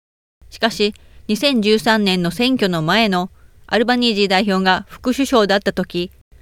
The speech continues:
アルバニージー代表がなぜこの政策を支持しなかったのかという首相の質問に対して、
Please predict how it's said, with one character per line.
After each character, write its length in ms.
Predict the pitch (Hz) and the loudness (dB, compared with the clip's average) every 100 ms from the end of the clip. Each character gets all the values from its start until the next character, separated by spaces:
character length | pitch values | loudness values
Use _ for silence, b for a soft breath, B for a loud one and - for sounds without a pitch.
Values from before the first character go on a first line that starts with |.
| - | -6
ア 100 | 208 | 0
ル 60 | |
バ 100 | 214 | 2
ニ 160 | 220 220 | 2 2
ー 40 | |
ジ 80 | 196 | 0
ー 40 | 190 | 2
代 160 | 185 | 2
表 160 | 202 190 | 2 0
が 140 | 180 | 0
な 140 | 202 254 | 0 0
ぜ 100 | 269 | 0
こ 100 | 233 | 0
の 100 | 214 | 0
政 220 | 208 208 | 0 0
策 240 | 202 - | -2 0
を 60 | 202 | -2
支 100 | 226 | 0
持 100 | 214 | -2
し 120 | 202 | 0
な 100 | 202 | -2
か 120 | 214 | 0
っ 40 | 190 | -2
た 140 | 175 | -2
の 100 | 165 | -4
か 240 | 160 156 - _ 214 | -2 -4 -6 _ 0
と 80 | |
い 80 | 220 | 4
う 80 | 220 | 4
首 120 | 214 | 0
相 220 | 196 208 | 2 2
の 100 | 208 | 2
質 220 | 202 - 214 | -2 -2 0
問 160 | 208 | 0
に 100 | 208 | 0
対 220 | 196 214 | 0 0
し 100 | 190 | 0
て、 220 | - 170 | 0 -2